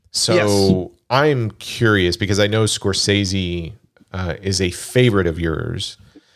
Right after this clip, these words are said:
Speaker 1: So I'm,
Speaker 2: Mm-hmm.
Speaker 1: I'm really curious where this film lands for you. So this is, how many times, is this your second time viewing it, or did you watch it a few times?
Speaker 2: No, I've probably seen this three or four times.
Speaker 1: Okay.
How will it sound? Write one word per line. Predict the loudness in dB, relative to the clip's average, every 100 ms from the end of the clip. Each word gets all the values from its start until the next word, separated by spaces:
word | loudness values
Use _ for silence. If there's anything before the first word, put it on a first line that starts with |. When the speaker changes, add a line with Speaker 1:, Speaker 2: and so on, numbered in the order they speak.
| _ -6
Speaker 1:
So | 0
I'm, | 0
Speaker 2:
Mm-hmm. | -2 -2
Speaker 1:
I'm | 0
really | 2 0
curious | -2 -4 0 2 2 0 0
where | 0 0
this | 0 -2 -2
film | -2 -2 -2 -8 -6
lands | -2 0 -2
for | -4 -6
you. | -6 -6 -6
So | -4 0 2 2 0 -2 -6 -12 _ _ _ _ _ _ _ _ _ _
this | -2 0 4
is, | 2 2 0 0
how | 0
many | 2
times, | 0 0
is | -2 -2
this | -2
your | -2 -2
second | 0 0 0 -4 -6 -10
time | -2 0 0
viewing | -2 -2 0
it, | 0
or | -2
did | -4
you | 0
watch | 0 0
it | -4
a |
few | -6 -8
times? | -6 -6 -6 -8 -10 -10 -10
Speaker 2:
No, | -4 0
I've | 0 0
probably | 0 0
seen | 0 -2
this | -2 -6 -10 -12 -4
three | -2
or | 0
four | 0 -2
times. | -2 -4 -8 -8 -4
Speaker 1:
Okay. | 0 0